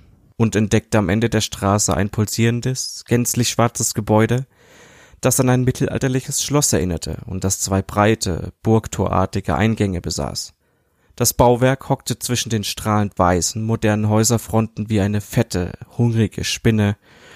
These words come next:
und präsentierte auf eine Art Anzeigetafel in riesenhafter goldener Neonschrift kryptische Schriftzeichen,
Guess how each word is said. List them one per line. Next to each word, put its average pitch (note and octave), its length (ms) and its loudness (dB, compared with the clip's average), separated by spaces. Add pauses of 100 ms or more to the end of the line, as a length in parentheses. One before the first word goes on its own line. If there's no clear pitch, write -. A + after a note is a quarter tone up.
(120)
und C#3 180 0
präsentierte B2 640 0
auf A2+ 180 0
eine A2+ 240 2
Art - 240 -2
Anzeigetafel C3+ 920 -2
in G2+ 180 -2
riesenhafter G#2 800 -2
goldener G2+ 480 2
Neonschrift G2+ 640 -2
kryptische - 520 -2
Schriftzeichen, A2+ 760 0